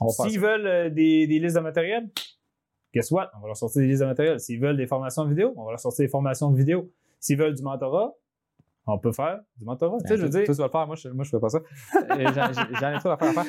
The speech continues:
Speaker 2: Non,
Speaker 1: Fait
Speaker 2: mais ce que je veux dire par là, c'est comme, tu sais, on, s'il y a une personne qui veut du mentorat, ben là, on va dire comme,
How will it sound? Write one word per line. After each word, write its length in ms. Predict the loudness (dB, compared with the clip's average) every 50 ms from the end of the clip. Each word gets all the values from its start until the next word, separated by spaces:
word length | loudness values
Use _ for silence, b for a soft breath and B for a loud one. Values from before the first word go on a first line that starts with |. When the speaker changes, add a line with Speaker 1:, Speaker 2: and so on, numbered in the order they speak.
| -4 -2
Speaker 2:
Non, 80 | 2 2
Speaker 1:
Fait 60 | 2 2
Speaker 2:
mais 40 |
ce 60 | 2 2
que 80 | 0
je 60 | 0 2
veux 60 | 0
dire 100 | 0 0
par 120 | 0 0 0
là, 100 | 0 -2
c'est 160 | -2 -4 -2
comme, 300 | -2 -2 -2 -2 -6 -8 -2
tu 120 | 0 0
sais, 60 | 0
on, 200 | 0 -2 -6 -8 -8 _ _
s'il 160 | -2 0 2
y 40 | 2
a 60 | 2 0
une 60 | 0
personne 280 | -2 -4 -4 -2 -2 0
qui 60 | 0
veut 100 | 2 2
du 80 | 2 2
mentorat, 480 | 2 2 2 0 0 2 2 0 0
ben 80 | -2 -4
là, 120 | -6 -6
on 40 | -6
va 60 | -6
dire 140 | -8 -10 -6 -6
comme, 220 | -6 -6 -6